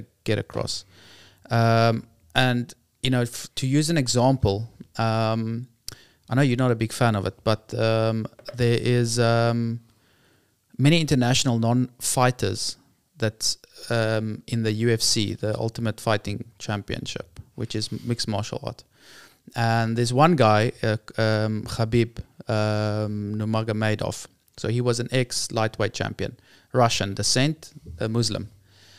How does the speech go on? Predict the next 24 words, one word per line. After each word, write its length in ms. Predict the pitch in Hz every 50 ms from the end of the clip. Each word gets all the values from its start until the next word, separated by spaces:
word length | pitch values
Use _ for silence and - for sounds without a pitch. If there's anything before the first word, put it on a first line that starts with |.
| - - - _ _
So, 540 | - - - 143 143 143 143 143 143 143 - - -
um, 560 | 131 131 131 131 131 131 127 127 131 127 123
from 320 | - - 131 120 117 117
Dagestan 560 | 107 104 107 110 113 - - 101 95 95 110 120 - - -
in, 220 | - 113 110 110 107
in 160 | 110 110 110
Russia. 280 | 107 107 - - - -
So 180 | - - 127
now, 300 | 127 135 139 143 135 - - _ _ _ _ _ _ _ _ -
in, 280 | - 165 170 170 165 151
um, 720 | 151 151 147 143 143 143 147 143 143 143 143 143 139 - _ _ _ _ _ _ _ _ _ _ -
in 140 | 143 147 139
pre 240 | - - 190 202
and 140 | 202 180 - -
post-fight 580 | 180 165 156 - - - 151 143 131 127 -
interviews, 600 | - 123 117 117 107 104 101 107 107 - - - - _ _ _ - - - - -
there 140 | - 127 123
would 120 | 127 120
be 100 | - 131
a 60 | 123
translator, 680 | - - 147 139 147 143 - 117 104 101 - - 120 127
obviously, 500 | - 101 101 101 98 - - 123 147 160 - _ - - - - _ -
that 160 | 120 123 -
would 140 | - 120